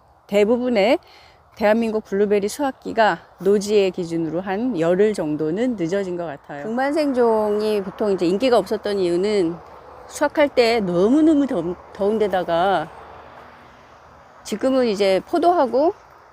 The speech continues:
그 복숭아들이 나오잖아요. 게다가 이제 미국 블루베리들이 치고 들어오고 있고요. 그래서 시장성이 없다라고 판단을 해서 인기가 없었는데, 블루베리 생과 수요, 국산 블루베리 생과 수요가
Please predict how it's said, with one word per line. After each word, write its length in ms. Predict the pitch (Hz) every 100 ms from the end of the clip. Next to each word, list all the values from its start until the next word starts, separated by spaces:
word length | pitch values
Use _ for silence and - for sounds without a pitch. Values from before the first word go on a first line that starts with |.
| _ - -
그 120 | 165 156
복숭아들이 600 | 233 - 294 277 226 220
나오잖아요. 640 | 156 170 170 156 180 285 -
게다가 340 | 202 190 180
이제 180 | 160 160
미국 300 | 170 220 -
블루베리들이 680 | 190 185 175 165 160 156
치고 280 | 151 - 240
들어오고 360 | 208 180 175 170
있고요. 340 | - 151 165 - _ _ - - - -
그래서 260 | 220 226
시장성이 540 | 226 - 359 359 302 254
없다라고 480 | 165 - 240 220 214
판단을 400 | 254 233 220 208
해서 160 | 208
인기가 280 | 190 180 208
없었는데, 680 | 175 - 185 175 214 214 165 - - - - - - _ - _ _ - - _
블루베리 680 | - 233 269 277 247 240 226
생과 360 | 233 302 277 269
수요, 420 | 285 233 202 143
국산 440 | - 214 - 302 302
블루베리 380 | 214 208 214 220
생과 320 | 247 233 220
수요가 640 | - 247 233 175 175 170